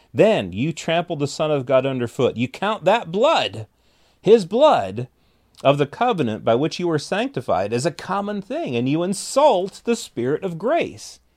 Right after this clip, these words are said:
It's not by sinning that we insult the Spirit of grace. It's by rejecting Jesus' one perfect sacrifice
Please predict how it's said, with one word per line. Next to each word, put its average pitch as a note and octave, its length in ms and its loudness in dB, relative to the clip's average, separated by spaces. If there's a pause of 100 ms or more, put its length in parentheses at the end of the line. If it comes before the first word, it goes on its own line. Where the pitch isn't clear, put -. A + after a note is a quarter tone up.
(640)
It's - 200 -6
not A3 240 -2
by G3+ 160 2
sinning D#3 640 -2
that A2 120 0
we A#2 120 -2
insult G2+ 400 -4
the G#2 80 -10
Spirit G2 340 -6
of F#2 140 -6
grace. G2+ 400 -4
It's A#2+ 140 -8
by C3 140 -2
rejecting C3+ 760 -2
Jesus' C3 480 -2
one D3 300 -4
perfect - 440 -6
sacrifice B2+ 960 -6